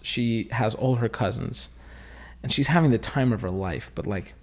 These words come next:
it went past six P M, and she was just starting to get very fetchy. Like, the most menial things were setting her off, and I was like, "Okay, I, I have to take her away here just to,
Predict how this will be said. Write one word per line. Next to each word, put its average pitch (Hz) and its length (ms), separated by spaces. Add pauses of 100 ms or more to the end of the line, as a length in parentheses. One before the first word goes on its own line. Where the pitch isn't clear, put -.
(160)
it - 680
went 135 200
past 104 340
six - 240
P 104 260
M, 69 240 (140)
and 101 400
she - 160
was 117 100
just 110 160
starting 101 260
to - 60
get 98 180
very 104 260
fetchy. 85 560
Like, 80 320 (1500)
the 131 160
most 127 520 (240)
menial 147 500
things 123 400
were 104 100
setting 127 420
her 104 160
off, 113 380
and 120 160
I 107 60
was 98 100
like, 90 220
"Okay, - 320 (100)
I, 101 220
I 107 60
have 104 180
to - 80
take - 240
her - 60
away 98 220
here 98 160
just 101 240
to, - 120